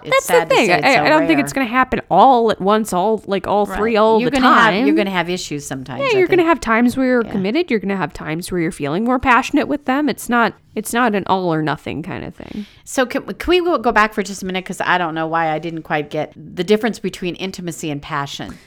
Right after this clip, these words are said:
Speaker 2: Yeah, intimacy is like, uh, attachment and connectedness.
Speaker 1: So
Speaker 2: And,
Speaker 1: it's
Speaker 2: like,
Speaker 1: not
Speaker 2: feeling
Speaker 1: sexual,
Speaker 2: bonded.
Speaker 1: it's like
Speaker 2: No,
Speaker 1: just
Speaker 2: that's passion.
Speaker 1: Okay, okay. And passion is
Speaker 2: Yeah.
Speaker 1: like the
Speaker 2: Which,
Speaker 1: sexual.
Speaker 2: I don't know, this, that's hard too.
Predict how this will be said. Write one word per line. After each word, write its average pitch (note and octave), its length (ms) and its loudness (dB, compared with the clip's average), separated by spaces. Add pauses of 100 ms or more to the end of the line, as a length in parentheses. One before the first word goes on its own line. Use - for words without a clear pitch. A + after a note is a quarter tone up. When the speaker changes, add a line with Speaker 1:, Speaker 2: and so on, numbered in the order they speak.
(140)
Speaker 2:
Yeah, - 180 6 (100)
intimacy B3+ 720 4
is G#3+ 180 0
like, F#3+ 480 0
uh, D#3+ 340 4
attachment F#3 800 2 (200)
and D#3+ 440 -4 (240)
connectedness. - 1200 -2 (120)
Speaker 1:
So - 200 -4
Speaker 2:
And, G3 100 2
Speaker 1:
it's F3 60 2
Speaker 2:
like, F3 100 2
Speaker 1:
not - 300 -16
Speaker 2:
feeling F3+ 200 2
Speaker 1:
sexual, D#3+ 200 -2
Speaker 2:
bonded. C#3 320 -2
Speaker 1:
it's C#3 140 -6
like C3 320 -6 (120)
Speaker 2:
No, G3+ 120 4
Speaker 1:
just D#3 100 4
Speaker 2:
that's E3 160 0
passion. E3 400 0 (100)
Speaker 1:
Okay, F3 220 -8 (260)
okay. B2 260 -10 (120)
And D3 160 -8
passion C#3 460 -8
is A#2+ 360 -14 (120)
Speaker 2:
Yeah. - 340 -10 (200)
Speaker 1:
like C#3 260 -8
the - 40 -18 (180)
Speaker 2:
Which, A4+ 160 6
Speaker 1:
sexual. - 140 -4
Speaker 2:
I F4 60 -2
don't F#4 160 2
know, B3 180 0
this, D4 260 -4
that's G#4 200 0
hard F4+ 280 4
too. A3+ 420 2